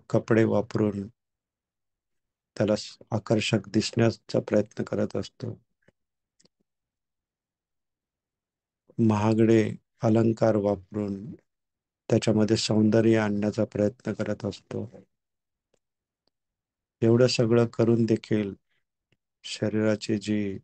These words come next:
मूळ स्थिती आहे किंवा मूळ त्याचे जे वस्तुस्थिती आहे, त्याच्यामध्ये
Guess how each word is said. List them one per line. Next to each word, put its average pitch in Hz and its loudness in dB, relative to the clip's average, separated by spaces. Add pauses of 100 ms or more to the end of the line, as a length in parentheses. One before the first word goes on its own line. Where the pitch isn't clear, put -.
(1800)
मूळ 120 4
स्थिती - -2
आहे 101 0 (760)
किंवा 110 -6
मूळ 110 4
त्याचे 104 0
जे 101 -2 (2750)
वस्तुस्थिती - 0
आहे, 104 0 (200)
त्याच्यामध्ये 107 2